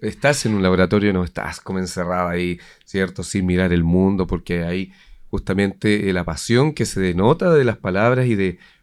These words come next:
bueno, usted la ven, la escucha, pero yo siento la energía cuando decía, eh, que descubriendo, descubriendo. Es muy importante. Y ahí, dentro de lo que es el programa de biotecnología y biomedicina, eh, este programa surge hace poco tiempo, ¿sí? En la universidad.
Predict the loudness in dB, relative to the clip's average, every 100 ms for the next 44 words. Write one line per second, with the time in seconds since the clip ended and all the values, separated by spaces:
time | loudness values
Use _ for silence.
0 | 0 0 4 6 8 8 8 6 -2 -8
1 | -4 0 2 2 2 0 -2 0 0 0
2 | 2 2 0 0 0 0 -2 -4 -2 -2
3 | -4 -6 _ _ _ -6 -2 -2 -4 -6
4 | -8 -8 -4 2 4 4 0 -4 -6 -6
5 | -6 -8 -10 -14 -20 _ -2 2 6 4
6 | 4 -2 -2 -2 -2 0 6 8 8 6
7 | 0 -8 -20 -20 _ -2 6 6 8 6
8 | 6 4 2 2 6 6 6 6 4 2
9 | 2 0 2 2 0 2 2 4 4 4
10 | 4 0 -4 -8 -8 -10 -14 -4 0 2
11 | 2 0 -2 -6 -14 -20 -6 2 4 6
12 | 8 8 8 8 8 2 -4 -14 -14 -2
13 | 0 0 -2 -2 -2 0 6 6 6 -2
14 | -2 -2 -2 -4 -8 -12